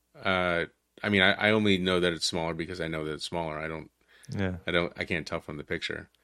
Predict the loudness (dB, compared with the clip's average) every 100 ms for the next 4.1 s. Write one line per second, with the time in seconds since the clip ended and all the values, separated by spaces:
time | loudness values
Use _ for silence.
0 | _ _ _ _ _ _ 0 0 -2 -8
1 | -10 -10 -8 -2 0 0 2 2 2 0
2 | 4 4 4 -4 -8 -6 -2 0 2 4
3 | 4 2 0 -2 0 2 4 6 6 6